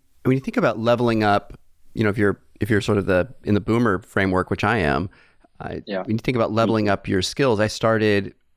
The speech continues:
Speaker 1: you know, my career, you know, statistics, and then S P S S, of course, was basically the dom-, it was by far and away the dominant platform for,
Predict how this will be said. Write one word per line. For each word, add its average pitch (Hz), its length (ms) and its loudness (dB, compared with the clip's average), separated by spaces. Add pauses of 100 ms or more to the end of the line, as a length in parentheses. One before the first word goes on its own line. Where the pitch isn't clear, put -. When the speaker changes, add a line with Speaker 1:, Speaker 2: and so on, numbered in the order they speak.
(200)
Speaker 1:
you 113 80 -2
know, 104 60 0
my 110 200 0
career, 98 720 2 (560)
you 98 80 -6
know, 92 60 -4
statistics, - 720 -4
and 101 180 2
then 101 500 0 (200)
S 113 140 0
P 107 100 -2
S 101 140 0
S, 117 180 -2
of - 60 -8
course, 101 480 0 (440)
was 107 200 -6
basically 101 400 -2
the 92 280 0 (480)
dom-, 101 320 0
it 117 60 0
was 98 140 0
by - 220 -2
far 110 160 -2
and 101 60 0
away 95 140 2
the 92 60 0
dominant 90 360 0
platform 92 460 -2
for, 92 340 -4